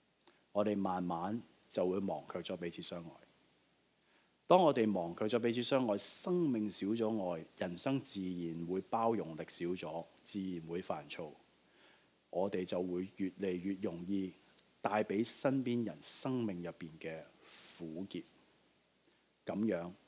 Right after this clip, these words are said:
你唔會開心，你身邊嘅人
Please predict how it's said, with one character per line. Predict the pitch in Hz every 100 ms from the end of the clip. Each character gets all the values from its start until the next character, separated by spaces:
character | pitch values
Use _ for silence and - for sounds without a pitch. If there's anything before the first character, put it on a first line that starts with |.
| - _ _
你 | 95 101
唔 | 92 80
會 | 90
開 | 101
心， | 104 110 101 - - - - - _ -
你 | 98
身 | - 139 135 127
邊 | 127
嘅 | 110 90
人 | 76